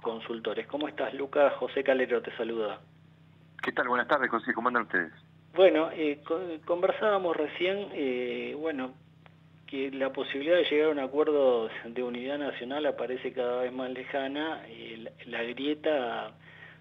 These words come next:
Speaker 1: se ha extendido y tal vez se le, se le ha agregado un protagonista más con, con Javier Milei, eh, pero queríamos tener tu impresión sobre la base de lo que ustedes, eh, estudian, elaboran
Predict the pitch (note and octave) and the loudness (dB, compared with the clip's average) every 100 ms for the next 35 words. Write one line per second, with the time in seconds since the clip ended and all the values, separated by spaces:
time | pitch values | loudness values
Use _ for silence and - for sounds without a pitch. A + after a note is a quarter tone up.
0 | - B2 B2 C3+ - B2+ B2+ C3 D#3 D3+ | -10 -4 -4 -4 -6 -6 -4 -2 2 4
1 | B2+ B2+ A2+ B2+ B2 A2+ A2+ - A#2+ A#2+ | 4 2 -2 -4 -4 -4 -6 -6 -4 0
2 | B2+ B2+ B2 C3+ C3+ B2+ A#2+ A#2+ A#2 A#2 | 2 2 4 6 6 4 2 -2 -4 -2
3 | A2+ A2+ A#2+ B2+ C3+ B2+ C#3+ - A2 G#2+ | 0 0 -2 -4 -4 -2 -4 -4 -8 -10
4 | - D3+ - G#2+ - A2 B2 B2+ C3 C#3+ | -14 -14 -12 -10 -6 -4 -2 -4 0 4
5 | C3+ D3+ - - - - - - C#3 B2+ | 4 2 -4 -14 -14 -14 -18 -12 -4 -2
6 | B2 B2 A#2+ C3 C#3 C#3 E3 G#3 F#3+ - | -2 -4 -4 -4 -2 0 0 2 2 4
7 | F#3 F#3 F3 D3+ D3+ C#3 F#3+ F#3+ D#3+ C#3 | 4 4 2 -2 -2 -2 0 0 0 0
8 | B2+ B2 C3 D3 C3+ B2+ A#2 A#2 A2+ D3 | 2 4 2 0 2 2 2 -2 -4 0
9 | C#3 B2 - A#2 A2 G#2+ - - - C3 | 0 0 -4 -10 -10 -12 -16 -18 -14 -16
10 | - D#3 D#3 C#3 A#2+ A2 A2+ B2 C3+ B2+ | -8 -2 0 0 0 -2 0 2 2 2
11 | A#2 A2+ A2 | -2 -8 -12